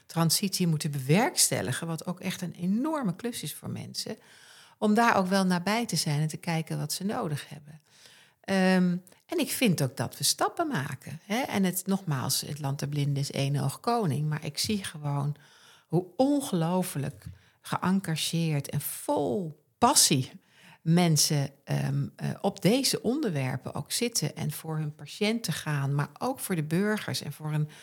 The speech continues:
gezondere samenleving. Daar word ik warm van. En ik zie ook echt dat dat in de afgelopen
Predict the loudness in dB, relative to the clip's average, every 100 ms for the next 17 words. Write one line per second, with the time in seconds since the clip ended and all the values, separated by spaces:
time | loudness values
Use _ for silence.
0 | -20 -2 2 4 4 2 2 0 2 0
1 | 2 0 2 -2 -2 -4 -6 -14 -20 -12
2 | 0 4 4 2 -2 0 0 -2 -2 0
3 | 0 0 2 4 4 2 0 -6 -6 -8
4 | -4 -4 -2 -2 -4 -6 -6 -2 0 -2
5 | -2 -4